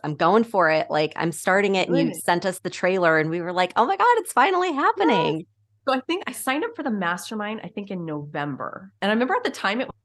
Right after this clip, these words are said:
Speaker 2: was like, "Okay, this is a lot of money. Like, should I be doing this?"
Speaker 1: Yep.
Speaker 2: Um, but it was almost like I had to, like, invest in myself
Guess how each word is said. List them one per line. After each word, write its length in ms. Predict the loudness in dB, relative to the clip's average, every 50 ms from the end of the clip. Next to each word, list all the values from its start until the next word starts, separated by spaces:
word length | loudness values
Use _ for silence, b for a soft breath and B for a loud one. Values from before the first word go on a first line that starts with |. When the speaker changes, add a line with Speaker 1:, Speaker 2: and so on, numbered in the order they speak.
| _ -14
Speaker 2:
was 140 | -12 -8 -6
like, 160 | -6 -6 -6 -10
"Okay, 160 | _ -20 -16 -14
this 180 | -12 -12 -12
is 80 | -14 -16
a 20 | -16
lot 120 | -16 -14
of 60 | -12 -10
money. 480 | -8 -6 -4 -4 -2 -2 -2 -2 -4
Like, 180 | -4 -6 -8 -10
should 180 | -10 -10 -10
I 60 | -10 -10
be 120 | -10 -12 -14
doing 380 | -8 -6 -4 -2 0 0 0
this?" 480 | -2 -2 -2 -4 -4 -4 -6 -8 -10 -14 _ b b b b b b b -2 0
Speaker 1:
Yep. 200 | 0 0 0 -2
Speaker 2:
Um, 80 | -8 -14 b b b b b -4
but 100 | -2 -2
it 80 | 0
was 140 | 0 -2 -2 -2
almost 440 | -2 -2 0 -2 -2 -4 -8 -10 -10
like 340 | -6 -4 -2 -2 -4 -6 -8 _ _ -16 -16 -16 -14 _
I 180 | -6 -4 -4 -4
had 380 | -6 -10 -10 -10 -8 -8 -8 -10 -12 -10
to, 380 | -8 -6 -4 -4 -4 -6 -8 -10
like, 200 | -12 -12 -12 -12 -10
invest 520 | -10 -10 -8 -6 -4 -4 -6 -6 -10 -14 -12
in 80 | -10
myself 720 | -10 -10 -12 -12 -14 -12 -8 -8 -8 -8 -8 -10 -12 -18